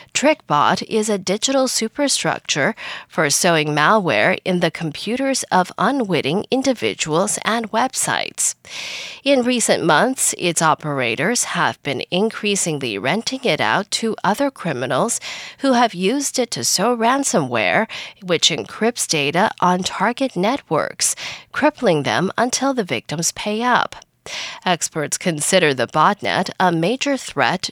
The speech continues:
to the U S election. The operation to knock offline command and control servers for the criminal infrastructure known as TrickBot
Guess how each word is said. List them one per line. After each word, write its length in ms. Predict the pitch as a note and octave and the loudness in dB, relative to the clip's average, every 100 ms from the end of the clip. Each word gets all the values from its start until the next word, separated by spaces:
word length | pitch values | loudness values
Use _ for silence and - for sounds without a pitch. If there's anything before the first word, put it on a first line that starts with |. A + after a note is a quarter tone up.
| - | -2
to 140 | C4+ | -2
the 140 | C4+ G#3+ | 0 0
U 240 | D3 B2 | 2 2
S 180 | D#3 - | 2 0
election. 760 | F#3 G#3+ B3+ - C3 A1+ - _ _ - - - - - | 0 -2 0 0 0 -2 -10 _ _ -12 -8 -8 -8 0
The 120 | C4+ | 4
operation 720 | D4 D4 A#3 A3+ A#3 - F#3+ E3+ | 4 4 2 2 4 4 2 0
to 140 | D#3+ | 2
knock 300 | D3+ D#3+ G#3+ | 4 4 4
offline 760 | - D#3 D#3 D#3+ C#3+ D#3 B3+ A#3+ | 2 4 2 0 2 2 0 -4
command 380 | E3 D3 B2 A#2+ | -2 0 0 -2
and 200 | C3 - | -6 -6
control 580 | D#3+ G#2 - E3+ G3+ | -6 -4 -2 2 2
servers 560 | G#3 - G#2+ D3+ G#3+ - | 2 -2 -2 -2 -2 -2
for 300 | - A#3+ C4 | 0 0 0
the 140 | D#3 | -2
criminal 520 | - - F3 C#3 A#2 - | -6 -4 -2 0 0 -2
infrastructure 960 | - - D#3 A#2 - C3+ - - G#3+ | -6 -4 -4 -4 -2 -4 -2 -2 0
known 360 | G3+ D3 G3 A#3 | 2 2 2 0
as 280 | A2+ A2 - | 0 0 -2
TrickBot 720 | - C3 - D3 D3+ C4 | -4 -6 -2 2 4 4